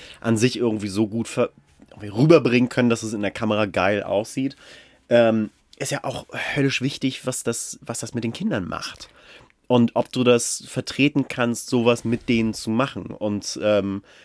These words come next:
das fand ich extrem interessant, wie die Regisseurin eben erzählt, dass das, ähm, also in diesem Interview erzählte, dass das so der, ähm, natürlich möchte man sagen, ab-, äh,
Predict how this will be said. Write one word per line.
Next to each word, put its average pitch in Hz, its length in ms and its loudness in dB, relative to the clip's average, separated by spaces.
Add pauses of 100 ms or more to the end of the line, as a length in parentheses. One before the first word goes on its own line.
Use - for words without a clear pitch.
(120)
das - 160 -6
fand 139 160 0
ich 123 80 -6
extrem - 540 -2
interessant, 104 580 -6
wie 104 60 -10
die 101 500 -6 (640)
Regisseurin 104 640 0
eben 95 480 -6 (260)
erzählt, - 520 -2
dass 98 180 -2
das, - 480 -4
ähm, 92 480 -2 (140)
also 87 220 -14
in 101 120 -8
diesem 98 160 -8
Interview 104 400 -4
erzählte, 98 500 -6
dass 98 200 -8
das - 240 -6
so 95 100 -6
der, 87 380 -4 (580)
ähm, 87 640 -2 (880)
natürlich 117 640 2
möchte 120 280 2
man 120 180 4
sagen, 123 400 4
ab-, 107 260 -4 (420)
äh, 104 480 2